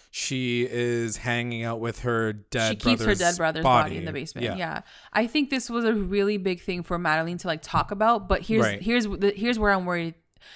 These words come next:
Speaker 2: If they don't give it enough time, it's not gonna work, and it's not gonna give it justice. I think mental health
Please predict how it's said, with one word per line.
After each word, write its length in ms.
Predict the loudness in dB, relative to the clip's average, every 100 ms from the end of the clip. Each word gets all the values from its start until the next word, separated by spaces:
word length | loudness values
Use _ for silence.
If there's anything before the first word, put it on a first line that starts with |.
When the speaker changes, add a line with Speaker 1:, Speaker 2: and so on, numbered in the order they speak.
| -8
Speaker 2:
If 220 | -6 2
they 140 | 6 6
don't 240 | 6 2
give 200 | 4 4
it 100 | 4
enough 320 | 2 0 -2 -6
time, 560 | -4 0 2 2 -2 -6 -8
it's 200 | -4 0
not 180 | 0 0
gonna 180 | 0 -2
work, 340 | 0 -2 -4
and 140 | -4 -2
it's 160 | -2 -2
not 320 | 0 0 0
gonna 200 | 0 -2
give 220 | 0 -2
it 80 | -2
justice. 440 | 0 0 0 -8 -8
I 60 | -8
think 320 | -2 -2 0
mental 340 | -2 -2 -4
health 480 | -4 -2 0 -2 -6